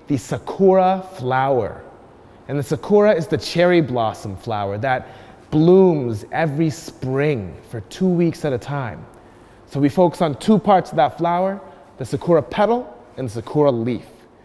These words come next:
If you consume the cons-, the sakura petal as a tea, it's a little bit salty. You might look at it and see pink and assume it'll be sweet,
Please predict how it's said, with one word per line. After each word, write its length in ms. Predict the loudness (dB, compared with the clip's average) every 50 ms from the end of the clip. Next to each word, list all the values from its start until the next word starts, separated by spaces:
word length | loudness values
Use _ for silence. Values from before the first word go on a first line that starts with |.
| _ _ -20 -20 -4 0
If 200 | 2 2 2 0 -8 -18 -20 -20 -20 -20 -16 -6
you 140 | -2 -2 -2
consume 680 | -2 -4 -6 -6 -6 -2 2 4 4 4 4 4 2
the 80 | 0 0
cons-, 320 | -2 -4 -6 -6 -6 -8
the 260 | -10 -8 -4 -4 -4
sakura 380 | -2 -4 -6 0 2 2 2 2
petal 420 | 0 -2 -2 -2 0 0 -2 -4 -8 -14 -20 -20 -10 -8
as 180 | -6 -4 -4
a 40 | -6
tea, 480 | -6 -8 -10 -6 -4 -2 -2 -2 -4 -6 -8 -16 -20 -20 -20 -20 -20 -20 -20
it's 100 | -6 -4
a 40 | -2
little 220 | 2 4 4 4
bit 120 | 4 2 -2
salty. 640 | -2 -6 -2 0 2 2 0 -2 -6 -10 -12 -12 -14 -18 -18 -10
You 80 | -6 -2
might 160 | 0 0 2
look 260 | 2 2 0 2 4 4
at 180 | 4 4 4
it 120 | 2 -2 -4
and 100 | -6 -8
see 220 | -4 -2 -2 -2
pink 400 | -2 -2 -2 0 0 0 -2 -6
and 140 | -8 -6 -6
assume 420 | -8 -8 -2 0 0 2 2 0
it'll 120 | 0 0 0
be 80 | -2
sweet, 400 | -2 -4 -6 -4 -2 -2 -2 -4